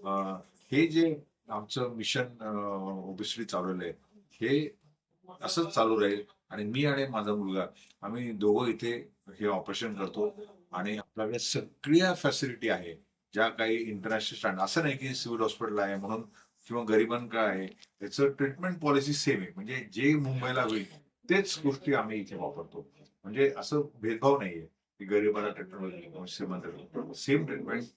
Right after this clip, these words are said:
सेम, अ, क्वालिफाईड लोक आहे, आमचे नर्सिंग केअरही चांगले आहे, वर्ग चार जे लोक आहे, सर्वांना पण चांगली काळजी घेतात. ओव्हरऑल, अ, एक आपल्याला जर आलं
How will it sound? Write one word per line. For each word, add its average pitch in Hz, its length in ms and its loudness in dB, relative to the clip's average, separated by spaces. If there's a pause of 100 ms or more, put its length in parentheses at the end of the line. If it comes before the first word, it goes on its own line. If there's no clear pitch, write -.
(180)
सेम, 151 460 2 (100)
अ, 110 480 0 (160)
क्वालिफाईड 107 440 2
लोक 101 240 0
आहे, 95 200 -2 (360)
आमचे 92 240 -14
नर्सिंग 107 360 -2
केअरही 110 260 2
चांगले 90 360 -6
आहे, 92 140 -8 (300)
वर्ग 101 300 -2
चार 107 300 0
जे 101 140 0
लोक 95 280 0
आहे, 90 480 -6 (100)
सर्वांना 113 420 -4
पण 120 200 -10
चांगली 92 280 -6
काळजी 90 280 -4
घेतात. 90 320 -6 (260)
ओव्हरऑल, 165 500 4 (280)
अ, 120 40 -12
एक 117 400 -8
आपल्याला 107 400 0
जर 107 140 2
आलं 92 180 0